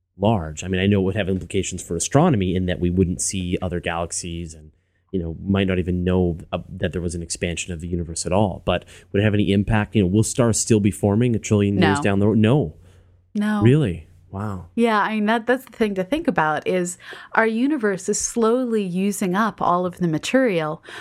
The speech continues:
Speaker 2: or spreading it out to the point that it's spread out so much that it can't condense down into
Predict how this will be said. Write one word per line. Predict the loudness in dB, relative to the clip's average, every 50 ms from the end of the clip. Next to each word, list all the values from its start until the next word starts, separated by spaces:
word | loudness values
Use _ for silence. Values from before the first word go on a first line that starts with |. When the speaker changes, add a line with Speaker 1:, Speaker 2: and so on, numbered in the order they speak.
| -16 -16 -2
Speaker 2:
or | 2 4 4 4 4
spreading | 0 -8 -10 -6 0 0 2 2 2 0 -2 -2 0
it | 2 2
out | 2 2 2 -2 -6
to | -8 -6 -6
the | -6
point | -4 -2 0 0 0 0 -2 -2 -2
that | -2 -2
it's | -2 -2 -4 -6
spread | -6 -2 2 2 2 2 2
out | 2 0 0 0 -4 -4
so | -2 0 0 2
much | 2 2 2 0 -2 -4 -10 -8 -2
that | 0 2 2 0 0 0 0
it | -2 -2 -2
can't | -4 -2 0 0 0 -2 -4
condense | -4 -2 0 0 2 2 0 0 -2 -4 -4
down | 0 0 0 0 0 -2 -4 -6 -10 -14 _ _ 0
into | 2 2 2 2 0 0 0 0 2 2 2 0 -2 -4